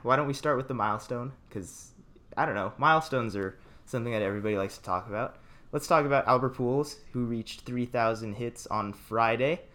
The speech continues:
And that Angels-Mariners series was something else, not just because of that. That was just kind of one of many eventful things going on over the weekend up in Seattle.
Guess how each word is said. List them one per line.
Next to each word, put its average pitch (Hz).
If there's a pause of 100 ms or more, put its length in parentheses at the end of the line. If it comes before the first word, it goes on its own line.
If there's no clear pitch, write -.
(420)
And 107
that -
Angels-Mariners 139
series 110
was 98
something 120
else, 98
not 123
just 135
because 113
of 95
that. 95 (240)
That 123
was 110
just 110
kind 107
of 98 (400)
one 120
of 101
many 107 (540)
eventful 107
things 104
going 101
on 90 (340)
over 104
the 101
weekend 95 (280)
up -
in 101
Seattle. 90